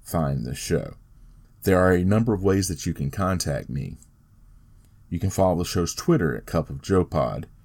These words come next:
You can email the show at cup of joe wrestling show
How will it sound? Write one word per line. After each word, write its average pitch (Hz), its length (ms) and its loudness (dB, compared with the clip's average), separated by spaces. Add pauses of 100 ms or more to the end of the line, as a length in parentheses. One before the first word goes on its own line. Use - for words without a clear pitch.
(140)
You 90 120 -8
can 107 100 2
email 113 300 6
the - 80 -8
show - 260 -2
at - 80 -8
cup - 220 -4
of 82 120 -12
joe 87 160 -2
wrestling 82 460 -4
show 76 420 -2